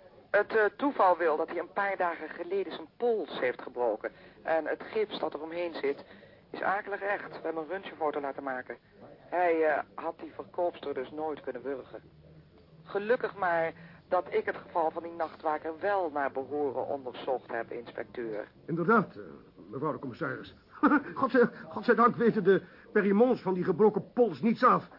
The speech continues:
Speaker 1: Hmm.
Speaker 2: Ze denken nog steeds dat ze die, ehm, dat ze die nachtwaker als, eh,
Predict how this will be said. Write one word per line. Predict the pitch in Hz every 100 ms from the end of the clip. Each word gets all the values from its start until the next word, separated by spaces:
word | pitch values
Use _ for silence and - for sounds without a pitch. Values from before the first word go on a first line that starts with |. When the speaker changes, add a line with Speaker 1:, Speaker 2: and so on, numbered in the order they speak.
| -
Speaker 1:
Hmm. | - 165 302
Speaker 2:
Ze | 185
denken | 214 190
nog | -
steeds | 220 170
dat | 208
ze | 185
die, | 170 175 165
ehm, | 156 123 98 - _ _ _ _ _
dat | - -
ze | 151
die | 180
nachtwaker | 185 - 180 170 180 165
als, | 151 - -
eh, | 160